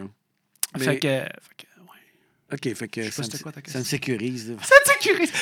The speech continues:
Speaker 1: Ouais.
Speaker 2: Non, mais le niveau d'énergie.
Speaker 1: Oui, oui.
Speaker 2: Mais non,
Speaker 1: Non,
Speaker 2: non,
Speaker 1: non.
Speaker 2: mais c'est sûr, j'ai plus d'énergie, je fais des plus grosses journées, euh, à la clinique, puis c'est sûr que d'avoir des enfants, c'est extrêmement
Speaker 1: Ben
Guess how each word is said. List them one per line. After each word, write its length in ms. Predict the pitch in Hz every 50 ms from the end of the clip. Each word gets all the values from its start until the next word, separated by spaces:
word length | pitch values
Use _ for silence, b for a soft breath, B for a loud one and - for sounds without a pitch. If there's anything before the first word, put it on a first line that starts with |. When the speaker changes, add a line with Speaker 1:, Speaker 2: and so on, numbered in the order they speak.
| B B B
Speaker 1:
Ouais. 80 | - -
Speaker 2:
Non, 140 | - 254
mais 140 | 262 247 233
le 100 | 220 220 214
niveau 220 | 214 - 214 226
d'énergie. 440 | 214 214 208 190 180 165 160 131 143
Speaker 1:
Oui, 100 | 147 143 139
oui. 40 | 135
Speaker 2:
Mais 320 | 131 147 151 151 151 147
non, 100 | 151 165
Speaker 1:
Non, 60 | 180
Speaker 2:
non, 80 | 190 170
Speaker 1:
non. 60 | 147 147
Speaker 2:
mais 100 | 160 165
c'est 100 | 160 180
sûr, 140 | - 233 226
j'ai 100 | 202 214
plus 160 | 208 202 196
d'énergie, 480 | 180 185 180 180 170 156 151 - 175 185
je 60 | 175 -
fais 100 | - 156
des 80 | 151 139
plus 160 | 139 - 151
grosses 240 | 135 151 156 156 143
journées, 580 | 147 151 143 151 147 139 143 143 143 143 143 - B B B B B B B -
euh, 120 | - 127 131 -
à 120 | - 139
la 120 | 139 131 139
clinique, 600 | 139 - - 139 139 139 135 135 139 151 151 - -
puis 100 | - 139
c'est 120 | - 135
sûr 140 | 117 147 139
que 80 | - 131
d'avoir 220 | 131 123 123 131
des 160 | 131 127 123
enfants, 280 | 135 127 120 - 147 135
c'est 220 | 131 - - - _ _ _ _
extrêmement 540 | - 147 - - - - 139 135 139 135 135
Speaker 1:
Ben 160 | 135 - -